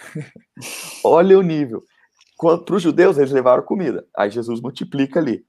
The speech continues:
Pra segunda, eles não levaram nada, porque eles não queriam dar comida pra esse povo. Não, a gente vai lá e a gente não vai levar nada pra eles. E aí vem, aparece ali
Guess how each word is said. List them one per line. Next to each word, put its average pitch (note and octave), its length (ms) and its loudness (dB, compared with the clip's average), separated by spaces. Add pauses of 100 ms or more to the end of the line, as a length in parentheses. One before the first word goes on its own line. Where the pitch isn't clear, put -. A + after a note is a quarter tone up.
(300)
Pra A3 160 2
segunda, F3+ 440 2
eles D3+ 160 0
não F#3+ 160 2
levaram F3 480 4
nada, B2+ 460 0 (220)
porque C3+ 220 -6
eles D3+ 140 -4
não E3+ 100 -10
queriam D#3 400 -4
dar C3+ 140 0
comida B2 360 -4
pra A2 160 -2
esse A2 200 -4
povo. E2+ 400 -4
Não, A2+ 200 2
a C#3 60 -2
gente A2+ 240 -8
vai F#2+ 220 0
lá F#2 420 2 (300)
e A2 60 -10
a - 20 -10
gente A#2+ 240 -8
não A2+ 100 -4
vai A#2+ 120 2
levar A#2+ 280 0
nada A#2 300 -2
pra A2+ 200 -4
eles. E2+ 300 -10 (320)
E G2+ 140 -2
aí G#2 200 0
vem, G#2+ 300 -6
aparece A2 540 0
ali G#2 280 -2